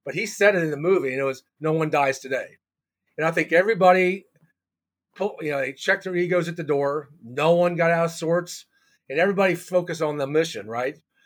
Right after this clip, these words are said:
From the captain and crew to the passengers and first responders. I think that when he stated that on the movie, I got,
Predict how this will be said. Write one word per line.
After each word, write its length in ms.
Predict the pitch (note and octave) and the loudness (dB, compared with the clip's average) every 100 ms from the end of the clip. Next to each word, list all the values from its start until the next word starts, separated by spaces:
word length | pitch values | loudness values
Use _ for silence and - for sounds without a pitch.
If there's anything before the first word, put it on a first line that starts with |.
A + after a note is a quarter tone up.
| _ _ D#3+ F3 | _ _ -20 -20
From 200 | D#3 C#3 | -18 -14
the 100 | C3 | -12
captain 480 | - E3+ F#3 F#3 D#3+ | -2 0 0 -2 -4
and 140 | C3 | -4
crew 360 | - F3+ F3 E3+ | -6 0 0 0
to 80 | C3+ | -4
the 80 | |
passengers 640 | B2 C#3+ D#3+ D#3+ D3+ E3 D3 | -4 -2 -2 -4 -6 -6 -6
and 100 | B2+ | -8
first 240 | - D#3 | -4 -4
responders. 680 | B2+ - D3 D3 D#3 E3 E3+ - | -6 -10 -6 -6 -6 -8 -10 -14
I 60 | |
think 200 | C3 D#3 | -8 -6
that 260 | - F#3+ A3+ _ _ _ _ _ _ | 0 0 0 _ _ _ _ _ _
when 100 | D3+ | -10
he 80 | D3 | -8
stated 360 | G#3+ A3+ G#3+ F#3+ | -2 2 2 4
that 140 | F#3+ | 4
on 80 | F3+ | 4
the 40 | |
movie, 260 | D#3 E3 E3+ | 2 0 0
I 80 | D#3+ | 0
got, 180 | D#3 | -2